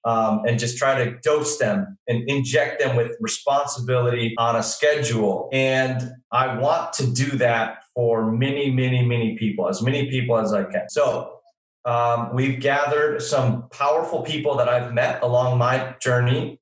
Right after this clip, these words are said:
and we have five board members now. And we are, we started with a digital curriculum, and young men have started to receive the training. And every week we, we highlight one of those young men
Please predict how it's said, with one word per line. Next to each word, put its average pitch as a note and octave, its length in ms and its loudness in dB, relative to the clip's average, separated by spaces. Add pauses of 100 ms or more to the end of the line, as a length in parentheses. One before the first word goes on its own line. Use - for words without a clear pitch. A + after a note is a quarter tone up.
and A#2 140 2
we A#2+ 100 0
have A2+ 220 0
five D3+ 400 0
board C3+ 260 0
members A#2+ 460 2
now. A2+ 460 0 (360)
And A2+ 500 2
we B2 320 -2
are, A#2 480 2
we A#2+ 80 -4
started C3 480 0
with B2+ 100 0
a - 120 -2
digital C#3 720 0 (340)
curriculum, C#3 800 0 (260)
and A2 220 2
young C#3 260 2
men C3 460 0
have B2 160 0
started B2+ 360 2
to A#2+ 100 0
receive C3+ 500 0
the C3 80 2
training. B2 540 2
And A#2 100 -2
every C3+ 320 0
week - 240 -2 (140)
we, A2+ 260 -4
we A2+ 140 -2
highlight C#3 600 -2
one B2+ 140 0
of B2 140 0
those B2 260 0
young A#2 260 2
men D3 300 2